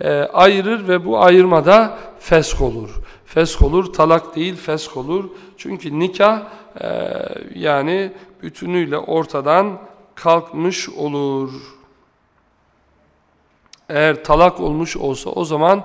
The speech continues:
eşten niyabeten olacaktı ki, yani kadı onu hakim olu, eşin adına... e, ayırmış olsaydı o zaman kadının fe-, e,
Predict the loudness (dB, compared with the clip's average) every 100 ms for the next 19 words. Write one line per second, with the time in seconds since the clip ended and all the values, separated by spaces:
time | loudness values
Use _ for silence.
0 | -10 -20 -20 _ -4 -4 -2 -4 -2 0
1 | 4 4 4 0 -2 -2 -2 -8 -18 -20
2 | _ -6 0 0 -2 -6 -6 -14 -8 -8
3 | -8 -8 -2 2 2 0 -2 -2 0 -2
4 | -2 -2 0 -2 -2 -8 -6 -2 -4 -4
5 | -16 -20 _ -10 -8 -4 -4 -4 -2 -2
6 | 0 2 2 2 -6 -20 -20 -10 -4 -4
7 | -4 -6 -8 -10 -10 -12 -18 _ _ -2
8 | 0 0 -2 -6 -8 -8 -6 -4 -4 -2
9 | -4 -4 -2 2 2 2 0 -2 -2 0
10 | -2 -2 -6 -10 -4 -4 -2 -6